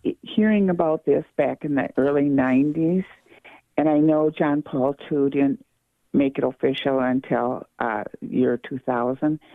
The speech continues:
but I've been gifted to do it every year, and I look forward deeply to it every year. We have, um, had our heads-,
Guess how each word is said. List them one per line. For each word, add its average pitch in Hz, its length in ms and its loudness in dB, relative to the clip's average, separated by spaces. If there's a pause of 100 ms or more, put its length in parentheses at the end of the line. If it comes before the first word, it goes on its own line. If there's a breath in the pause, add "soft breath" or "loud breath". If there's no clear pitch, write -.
(380 loud breath)
but 165 240 0 (220)
I've 208 200 2
been 202 180 0
gifted 170 460 0
to 190 100 0
do 147 220 0
it 143 80 0
every 151 240 0
year, 135 360 0
and 156 140 0
I 165 80 2
look 190 200 0 (120)
forward 175 520 0
deeply 160 460 -2 (120)
to 175 140 2
it 156 100 0
every 147 320 -4
year. - 340 -12 (500 loud breath)
We 233 200 4 (100)
have, 190 400 -2
um, 156 440 -4 (460)
had 135 200 0
our 143 140 -2
heads-, 151 320 -2